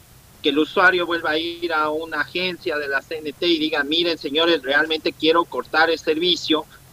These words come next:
y firmar los papeles respectivos. Como le digo, Alfonso, a veces creemos que es un poco cansado estos trámites,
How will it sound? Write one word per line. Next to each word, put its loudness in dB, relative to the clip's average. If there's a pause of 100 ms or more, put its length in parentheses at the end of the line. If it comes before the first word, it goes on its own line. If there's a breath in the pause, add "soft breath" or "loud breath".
(340)
y 2 (180)
firmar 4
los -4
papeles -2
respectivos. -4 (500)
Como -4
le 4
digo, 6
Alfonso, 0 (260)
a -2
veces 0 (120)
creemos 2
que 2
es 2
un 0
poco 0
cansado 4
estos -6
trámites, -2